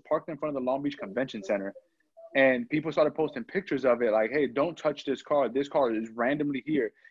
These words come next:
And then you look a few feet away, and there's a fucking Ford Explorer parked behind it. And we're like, "Oh," so they watching people.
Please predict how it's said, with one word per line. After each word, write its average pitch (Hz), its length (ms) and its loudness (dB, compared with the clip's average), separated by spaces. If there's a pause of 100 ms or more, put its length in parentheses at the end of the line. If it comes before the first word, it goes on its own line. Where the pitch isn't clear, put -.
(140)
And 127 120 4
then 151 140 2
you 160 100 4 (120)
look 165 280 4
a 131 120 4
few 147 240 -2
feet 156 160 0
away, 135 340 2 (180)
and 127 120 2
there's 143 160 4
a 127 200 6 (160)
fucking 135 280 0 (100)
Ford 143 180 4
Explorer 135 600 2
parked 131 220 2
behind 117 360 -2
it. - 100 -12 (380)
And 127 100 0
we're 139 100 4
like, 123 160 4
"Oh," 123 500 4
so 127 160 -2
they 135 100 -2
watching 135 440 -4
people. 117 400 -10